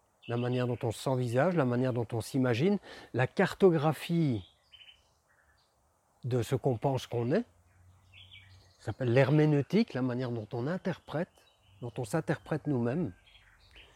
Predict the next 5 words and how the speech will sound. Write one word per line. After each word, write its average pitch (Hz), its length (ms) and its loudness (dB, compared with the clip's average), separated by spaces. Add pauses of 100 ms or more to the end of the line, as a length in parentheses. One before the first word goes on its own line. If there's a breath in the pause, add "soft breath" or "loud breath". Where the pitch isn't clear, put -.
(1500 loud breath)
a 143 140 4
été, 160 560 2 (680)
euh, 135 460 -6 (420)
drastiquement 170 1000 2 (1000)
influencée 190 880 2